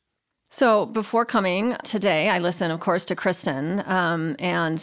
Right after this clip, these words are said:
she and the rest of, uh, everyone associated with the Justice Technology Association, those are some of my heroes, and I, um, applaud the work that they're doing, and I listen to almost everything that all of them say.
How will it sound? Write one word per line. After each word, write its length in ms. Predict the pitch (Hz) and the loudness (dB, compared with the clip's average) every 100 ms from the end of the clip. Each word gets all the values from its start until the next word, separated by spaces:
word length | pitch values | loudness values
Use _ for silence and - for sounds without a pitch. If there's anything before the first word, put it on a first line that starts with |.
| - 156 | -4 -2
she 500 | - 226 208 214 202 | 0 2 4 4 4
and 260 | 196 185 | 2 2
the 120 | 180 | 2
rest 320 | 175 190 - 180 | 4 2 2 0
of, 240 | 175 175 | 0 0
uh, 260 | 165 170 - | 0 2 2
everyone 400 | 190 196 185 175 | 2 2 2 2
associated 640 | 170 190 185 185 170 165 | 2 2 2 2 0 0
with 100 | 170 | -2
the 60 | 170 | 0
Justice 320 | 175 175 165 | 0 0 -2
Technology 500 | 180 196 185 185 185 | -2 2 2 4 2
Association, 720 | 175 170 165 175 170 160 160 | 0 0 0 0 0 0 0
those 180 | 160 156 | 0 -2
are 160 | 156 | -2
some 200 | - 170 | 0 0
of 160 | 156 160 | 0 0
my 140 | 147 | -2
heroes, 640 | 151 180 170 160 160 160 - | 0 0 2 4 2 0 -2
and 340 | 160 156 147 | -2 0 0
I, 380 | 165 156 151 151 | 0 0 0 -2
um, 360 | - 156 147 - | 0 0 0 -4
applaud 380 | 160 170 160 | -2 2 2
the 80 | 151 | 2
work 200 | 160 185 | 0 -2
that 100 | 170 | 0
they're 100 | 175 | 0
doing, 320 | 170 165 170 | 2 2 2
and 100 | 156 | 2
I 120 | 151 151 | 0 0
listen 340 | 160 - 156 | 0 0 -2
to 140 | - | 0
almost 280 | 147 151 151 | 0 0 -2
everything 520 | 160 165 170 156 151 | -2 -2 -2 -2 -2
that 120 | 156 - | -2 0
all 200 | 160 151 | 0 0
of 100 | 160 | -2
them 180 | 147 | -4
say. 460 | 151 185 165 180 202 | -2 2 2 2 0